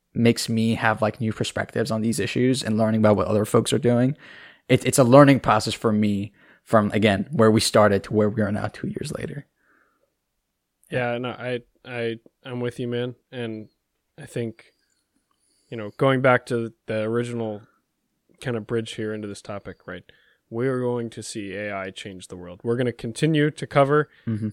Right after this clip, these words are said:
Speaker 2: and to share as much information as we can around A I. Um, and, you know, as people who aren't artificial intelligence experts or, you know, working on that as part of our profession, um, we will do our best to continue to make it,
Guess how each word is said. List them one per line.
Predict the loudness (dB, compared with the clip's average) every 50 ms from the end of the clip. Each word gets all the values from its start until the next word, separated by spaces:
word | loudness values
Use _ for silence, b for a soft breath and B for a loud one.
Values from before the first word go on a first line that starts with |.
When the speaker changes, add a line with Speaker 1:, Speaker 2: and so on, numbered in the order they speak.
| -8 -8
Speaker 2:
and | -10 -8 -8
to | -8
share | -4 0 0 2 2
as | 0 0 -2
much | -4 -6 -6 -6
information | -6 -4 -4 -2 -2 -4 -4 -4 -6
as | -6 -6 -6
we | -10 -10
can | -8 -8 -6 -6
around | -6 -6 -6 -6 -6
A | -6 -6 -6
I. | -6 -6 -8 -10 _ _ _ _ _ _ _ _ _ _
Um, | -12 -10 -10 -10 -12 -14 -16 _ _
and, | -14 -12 -12 -12 -14 -16 -18 _ _ _
you | _ -14
know, | -14 -12 -14 -16 -18 _ _ -2
as | 0 0 0 0
people | -2 -4 -4 -2 -2 0
who | 0 0 0 0 -2 -8 _ _ _ _ _ _ _ _ _ _ _ _ _ 0
aren't | 4 4 4 4 2 2
artificial | 2 4 4 4 2 0 0 0 -2 -2
intelligence | -2 -2 0 0 0 0 0 -2 -4 -6 -8 -12 -18 _ _ _
experts | -4 -4 -4 -4 -2 -2 0 0 0 -2 -2
or, | -2 -2 -2 -4 -6 _ _ _ _ _
you | -10 -6
know, | -4 0
working | 2 2 2 2 0 -2 -2
on | -2 0 0
that | 0 0 -2 -4 -6 _ _
as | -10 -8 -2
part | 0 2 2
of | 2 2
our | 0 -2
profession, | -2 -6 -6 -4 -4 -4 -4 -4 -6 -8 -10 -12 _ _ _ _ _ _ _ _ _ -14
um, | -12 -10 -10 -10 -12 -10 -4
we | 0 0 2
will | 2 0
do | 0 0 0 2
our | 2 0 0
best | 0 -2 -2 -2 -4 -10 -16
to | -16
continue | -12 -12 -12 -8 -8 -6 -6 -6 -6
to | -6 -6
make | -6 -6 -6 -6 -6
it, | -8 -8 -8 -10 _